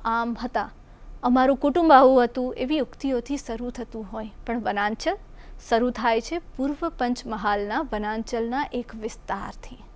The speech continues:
વસ્તી મોટે ભાગે કોળી, ધારાળા, બારૈયા, આદિવાસીની. પ્રદેશની ખાસિયતો, ગામની નદી, ગામનું વર્ણન, થાણું, થાણાના અમલદારો,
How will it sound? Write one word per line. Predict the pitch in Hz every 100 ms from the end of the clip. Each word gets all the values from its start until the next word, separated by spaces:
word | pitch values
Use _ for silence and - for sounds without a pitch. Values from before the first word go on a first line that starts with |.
| - - - - - - -
વસ્તી | 294 - - 403
મોટે | 381 381 381
ભાગે | 339 330 370
કોળી, | 370 381 285 214 214 - - 247
ધારાળા, | 240 269 302 262 214 214 214
બારૈયા, | 233 262 285 240 208 214
આદિવાસીની. | - 240 233 208 214 - 220 226 - - - - - - - - -
પ્રદેશની | 247 240 269 262 247
ખાસિયતો, | 226 220 208 - 262 254 269 269
ગામની | 226 208 220 214
નદી, | 202 214 240 262 269 220 220 - - - - - - - -
ગામનું | 220 262 294 330 330 330 330 233 233
વર્ણન, | 240 269 214 - 202 - - - - -
થાણું, | - 156 - - - - -
થાણાના | - 240 233 233 214
અમલદારો, | - 220 247 277 269 254 240